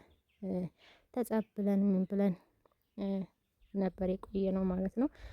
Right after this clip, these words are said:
እ፣ ያው በእርግጥ እዛ ውለን፣ እ፣ አላደርንም። እ፣ ተሳልመን ብቻ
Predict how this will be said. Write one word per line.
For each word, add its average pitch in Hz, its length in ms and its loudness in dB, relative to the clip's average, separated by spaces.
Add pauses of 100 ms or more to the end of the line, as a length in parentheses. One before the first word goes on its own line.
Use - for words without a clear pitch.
(180)
እ፣ 208 200 -6
ያው 175 160 2
በእርግጥ 190 340 -4
እዛ 196 160 -2 (300)
ውለን፣ 185 340 2 (500)
እ፣ - 140 -12 (580)
አላደርንም። 190 680 -2 (440)
እ፣ 185 240 -4
ተሳልመን 185 560 -2
ብቻ - 160 -10